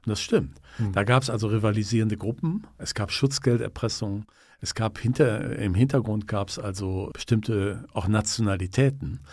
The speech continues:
Speaker 1: die also da, äh, ihr, ihr, ihre Geschäfte halt machten.
Speaker 2: Also eine echte Unterwelt, wie man, äh, gesagt
Speaker 1: Ja,
Speaker 2: hat,
Speaker 1: in
Speaker 2: immer so ein
Speaker 1: Teilen
Speaker 2: schönes
Speaker 1: kann man das so
Speaker 2: altmodisches
Speaker 1: nennen.
Speaker 2: Wort.
Speaker 1: Ja, in Teilen kann man das so nennen. Da gab's eine Unterwelt. Da gab's Leute,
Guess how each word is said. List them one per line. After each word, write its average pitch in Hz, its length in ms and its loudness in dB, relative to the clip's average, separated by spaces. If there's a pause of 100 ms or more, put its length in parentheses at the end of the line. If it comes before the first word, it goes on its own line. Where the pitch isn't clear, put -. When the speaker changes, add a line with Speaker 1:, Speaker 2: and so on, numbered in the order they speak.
(280)
Speaker 1:
die 113 140 -4
also 104 220 -6
da, 95 480 -2
äh, - 180 -10
ihr, 107 280 -6
ihr, 98 360 -6
ihre 101 300 -6
Geschäfte 117 440 -2
halt 87 140 -6
machten. 73 260 -10 (460)
Speaker 2:
Also 113 160 2
eine 120 80 4
echte 131 220 0
Unterwelt, 104 580 4
wie 107 40 -4
man, 98 240 0
äh, 107 180 -4
gesagt 107 100 0
Speaker 1:
Ja, 160 140 8
Speaker 2:
hat, 180 40 4
Speaker 1:
in 113 60 6
Speaker 2:
immer - 100 6
so - 80 6
ein 190 40 12
Speaker 1:
Teilen 190 140 10
Speaker 2:
schönes 135 40 8
Speaker 1:
kann 196 100 6
man 160 100 8
das 143 120 8
so - 60 10
Speaker 2:
altmodisches 165 300 6
Speaker 1:
nennen. 110 100 0
Speaker 2:
Wort. 127 120 2
Speaker 1:
Ja, 143 320 4
in 139 120 0
Teilen 170 220 0
kann 175 140 -4
man 165 80 -4
das 160 160 -4
so 170 100 -6
nennen. 113 200 -4
Da 98 100 -4
gab's 139 340 -4
eine 170 100 -4
Unterwelt. 92 440 -6
Da 117 120 0
gab's 143 380 -4
Leute, 151 480 0